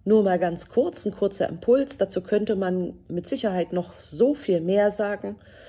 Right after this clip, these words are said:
Schreibt es auch sehr, sehr gerne für alle anderen, die diesen Kanal verfolgen,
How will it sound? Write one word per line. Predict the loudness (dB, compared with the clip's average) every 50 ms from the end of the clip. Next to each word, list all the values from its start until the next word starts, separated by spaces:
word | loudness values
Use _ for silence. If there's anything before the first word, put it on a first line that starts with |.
| -20 -20 -20 -20 -20 -20 _ _ _
Schreibt | -12 -2 2 4 4 4 2
es | -2 -4 -2
auch | 0 -2 -2 -4 -8 -18 -12 -8
sehr, | -6 2 4 6 6 6
sehr | 4 2 0
gerne | 2 2 0 0 2 0 -2 -4
für | -2 -2 2 2 4 2 2 2
alle | 2 2 2 2
anderen, | 2 0 -2 -2 -2 -2 -2 -2 -2 -4
die | -6 -10
diesen | -10 -8 -8 -6 -6 -6
Kanal | -6 -4 -4 -4 -4 -4 -2 -4 -4
verfolgen, | -2 -4 -4 -4 -2 0 2 2 2 0 -2 -4 -4 -4 -8